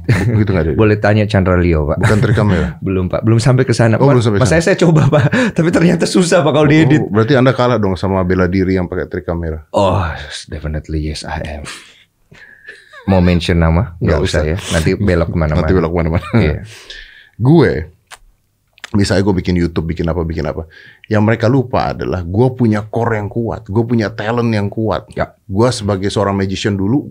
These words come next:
Speaker 1: gue punya kemampuan itu.
Speaker 2: Ya.
Speaker 1: Nah, sekarang banyak orang-orang yang akhirnya pengen jadi YouTuber atau pengen apa. Dia merasa bahwa, "Oh, gue, eh, bikin aja, vlog aja, ngalay aja, lucu aja,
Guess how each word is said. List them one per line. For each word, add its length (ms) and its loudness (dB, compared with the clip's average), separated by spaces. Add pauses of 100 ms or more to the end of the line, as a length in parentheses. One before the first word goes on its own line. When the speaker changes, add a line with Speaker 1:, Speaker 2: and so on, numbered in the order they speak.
(160)
Speaker 1:
gue 420 -4 (120)
punya 500 -4
kemampuan 720 -2
itu. 320 -6 (120)
Speaker 2:
Ya. 200 -2 (140)
Speaker 1:
Nah, 100 -4
sekarang 300 0
banyak 260 0
orang-orang 480 0
yang 140 0
akhirnya 320 -2
pengen 260 -2
jadi 220 -2
YouTuber 420 2
atau 140 -4
pengen 240 -4
apa. 340 -6 (380)
Dia 180 2
merasa 380 0
bahwa, 340 -2 (220)
"Oh, 340 0
gue, 560 0 (540)
eh, 540 -2
bikin 280 -2
aja, 480 0 (240)
vlog 240 -4
aja, 500 -2
ngalay 360 -2
aja, 400 0
lucu 320 -4
aja, 500 -2